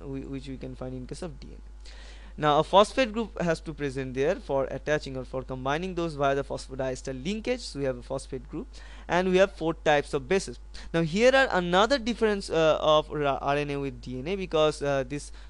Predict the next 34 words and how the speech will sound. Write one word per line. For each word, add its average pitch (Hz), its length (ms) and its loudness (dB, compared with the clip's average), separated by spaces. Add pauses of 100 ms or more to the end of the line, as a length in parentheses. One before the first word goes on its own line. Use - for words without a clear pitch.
(160)
uh, 147 220 4
among 196 320 2
those 254 140 -2
four 202 160 4
types 175 340 4
of 147 180 2
bases, 139 480 -4
in 143 200 -8
D 196 220 0
N 254 100 -2
A 196 80 2
we 170 120 2
are 160 100 6
having 147 300 0
adenine, 147 540 -4 (200)
guanine, 139 380 -4
thymine, 139 540 -8 (120)
and 139 240 -8
cytosine, 151 580 -2 (340)
but 147 240 2
in, 160 260 -6
in 160 180 -6
case 156 220 -4
of 151 200 -4
R 156 200 6
N 262 100 8
A 220 120 4
we 175 160 4
are 170 40 6
having 165 260 2
uracil 185 720 4 (220)
instead 233 460 -2
of 269 220 6
thymine. 139 360 -2